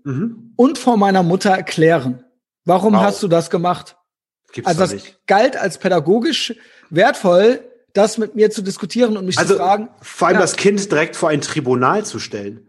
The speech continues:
Speaker 1: Das
Speaker 2: Ja,
Speaker 1: ist
Speaker 2: ich
Speaker 1: ja
Speaker 2: hab das nie vergessen.
Speaker 1: <laughs>
Speaker 2: Ja, also nee, es war einzeln. Erst die Kindergärtnerin,
Speaker 1: Ach so,
Speaker 2: dann,
Speaker 1: okay.
Speaker 2: äh, wurde das Bild natürlich meiner Mutter mit nach Hause gegeben und so weiter.
Speaker 1: Mann,
Speaker 2: Und
Speaker 1: ey.
Speaker 2: jede, jede Frau, ja,
Speaker 1: Mhm.
Speaker 2: also mit Männern hatte ich ja nichts zu tun.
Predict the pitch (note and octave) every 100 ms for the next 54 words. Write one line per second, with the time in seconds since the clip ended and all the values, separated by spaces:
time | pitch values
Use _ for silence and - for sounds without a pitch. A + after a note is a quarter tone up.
0 | _ C3+ A3+ - - G3 - G#3+ A#3+ A#3+
1 | G3 A3+ - A#3+ B3 - - - - B3
2 | D#4 B3+ A3 G3 B3 C4+ A#3+ - A#3 G#3+
3 | B3 C4 F#3 C#3 C#3 G#3 A3 - F#3+ D#3
4 | B3+ B3+ A3+ A3+ A3+ F3+ G#3 G3 G#3 F3+
5 | F3 F3+ G3 F3 D#3+ - - - _ -
6 | _ D#3+ F#3+ E3+ - - D3+ G3 G#3+ G3+
7 | D#3+ F#3 D#3+ E3+ D3+ D3+ A3+ B3+ G#3 F3+
8 | F#3 D#3 F3 A#3+ G3+ F3 F#3+ G3 F#3 F3
9 | E3+ F3 F3 F3 A2+ A#2 C3+ C3+ F3+ -
10 | G#3 C#4+ C#4 B3 E3+ B3 C#4 - - D#3
11 | A#3 E3 F#3 D4+ - - D3+ F#3+ F3 E3+
12 | F3 E3+ G#3+ F#3 F3 E3 E3 D#3+ - -
13 | C3 - E3+ C4+